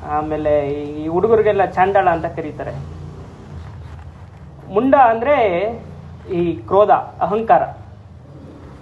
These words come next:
ಅಹಂಕಾರ ಮತ್ತೆ ಈ ಕೋಪನ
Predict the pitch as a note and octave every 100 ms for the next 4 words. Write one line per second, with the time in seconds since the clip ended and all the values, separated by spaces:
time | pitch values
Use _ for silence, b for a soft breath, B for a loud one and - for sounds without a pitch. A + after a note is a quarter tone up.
0 | - - - - - A#3 C#4 B3+ B3 C4
1 | D#4+ - - - G3 G#3 C4+ B3 G#3+ G#3+
2 | A3 - A3+ A3+ A#3